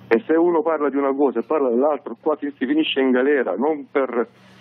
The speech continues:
una sola persona, per i rifiuti si finisce in galera.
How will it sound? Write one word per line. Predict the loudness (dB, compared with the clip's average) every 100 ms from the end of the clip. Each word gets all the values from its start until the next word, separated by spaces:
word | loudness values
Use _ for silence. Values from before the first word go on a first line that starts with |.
| -20 -16 -12 -12 0
una | 2 2
sola | 0 0 0
persona, | -2 -2 -2 -2 -2
per | -2 -2
i |
rifiuti | 0 0 2 2 0
si | -2
finisce | 0 0 0 0
in | 0 2
galera. | 2 2 0 0